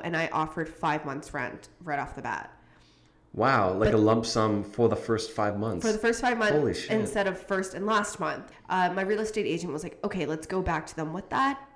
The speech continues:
Speaker 1: And apparently they already had two other bids that were better. I'm like,
Speaker 2: What does that even mean? What, are they paying, like, a year up front?
Speaker 1: I,
Speaker 2: Or
Speaker 1: I didn't ask. I was just like, "I can't, I can't waste my
Speaker 2: Better?
Speaker 1: time." I know, I can't,
Speaker 2: What
Speaker 1: I
Speaker 2: are you
Speaker 1: can't.
Speaker 2: talking about?
Speaker 1: So, um,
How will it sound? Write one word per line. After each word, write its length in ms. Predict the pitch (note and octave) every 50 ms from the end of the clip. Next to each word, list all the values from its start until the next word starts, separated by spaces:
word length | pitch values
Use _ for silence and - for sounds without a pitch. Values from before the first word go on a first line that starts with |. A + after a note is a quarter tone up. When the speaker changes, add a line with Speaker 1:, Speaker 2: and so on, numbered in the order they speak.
| - -
Speaker 1:
And 400 | F#3 F#3+ F#3 F3+ F3+ F3 F3 - -
apparently 480 | F3 - - - F#3 F3+ - - F3+
they 120 | F3 F3 E3
already 180 | E3 E3 E3+
had 180 | E3+ E3+ D#3+ -
two 240 | - - - F#3+ - -
other 200 | D#3+ D3 D3 D3+
bids 300 | D3+ A2+ F#2+ A2 - - -
that 180 | A#2 G#2 -
were 140 | - D3 C#3+ C#3+ - -
better. 420 | C#3 C#3+ C#3 F#2 - - - - - _ _ _ _ _ _ -
I'm 80 | - G3+
like, 160 | A3+ - -
Speaker 2:
What 80 | - C#3+
does 100 | G3 G3+
that 120 | G3+ F3
even 200 | E3+ C3 A2 G2+
mean? 340 | G2+ A#2+ D3 A2+ D2 - -
What, 120 | - B2+
are 40 | C3
they 200 | G#2+ G#2+ G#2 G#2+
paying, 340 | G#2 - - A#2 G2+ G#2+ G#2+
like, 140 | G2 F2 E2+
a 60 | E2
year 280 | D#2+ E2 F2+ G#2 A#2 B2
up 160 | A2 - -
front? 300 | - - A#2 C#3 F#3+ F#3+
Speaker 1:
I, 180 | G3 G3+ G3+
Speaker 2:
Or 60 | - D#3+
Speaker 1:
I 80 | F#3
didn't 240 | F3 F3+ F#3 F3 D#3
ask. 340 | - C3 B2 A2 - - -
I 40 | C#3
was 100 | D#3+ -
just 120 | E3+ -
like, 140 | - - -
"I 40 | F3+
can't, 280 | F3 - E3 D3+ -
I 60 | -
can't 200 | D#3+ - - C3+
waste 120 | - - A#2
my 60 | D3
Speaker 2:
Better? 240 | E3 A2 - E3+ -
Speaker 1:
time." 80 | - - -
I 120 | A3 A#3
know, 160 | C4+ E4 F#4+ E4+
I 100 | - G3
can't, 220 | - - G#3 -
Speaker 2:
What 60 | -
Speaker 1:
I 20 | F3
Speaker 2:
are 40 |
you 60 | G3+ G3
Speaker 1:
can't. 100 | D3+ C#3+
Speaker 2:
talking 280 | C3 C3+ D#3+ - - A2
about? 240 | F#2+ F2 D2 -
Speaker 1:
So, 460 | - - - A3+ G#3 G3 F#3+ F#3+ - -
um, 520 | F#3 F#3+ F#3+ F#3 F#3 F#3+ F#3 F3 F3 E3+